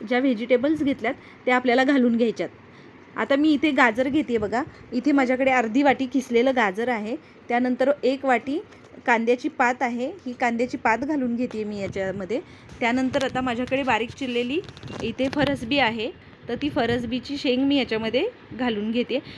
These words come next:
तुमच्याजवळ ज्या भाज्या असतील अव्हेलेबल, त्या तुम्ही याच्यामध्ये वापरू शकता, ज्या व्हेजिटेबल अव्हेलेबल आहेत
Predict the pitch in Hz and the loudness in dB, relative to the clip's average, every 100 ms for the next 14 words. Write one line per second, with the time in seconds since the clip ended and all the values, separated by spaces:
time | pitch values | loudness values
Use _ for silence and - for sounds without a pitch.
0 | - 294 277 320 339 349 277 302 349 285 | -10 -4 0 2 2 2 2 2 4 2
1 | 262 262 262 285 285 247 240 220 220 285 | 2 2 0 -2 0 0 0 -2 -2 -2
2 | - 262 262 262 302 359 - - 240 226 | 0 0 0 -2 -2 -4 -10 -8 -4 0
3 | 262 247 269 240 202 233 247 214 - 233 | 0 0 2 0 0 -4 -6 -4 -4 -2
4 | 254 269 285 240 254 247 262 214 240 247 | 0 2 0 0 0 0 0 0 0 0
5 | 240 262 247 226 | 0 0 0 -2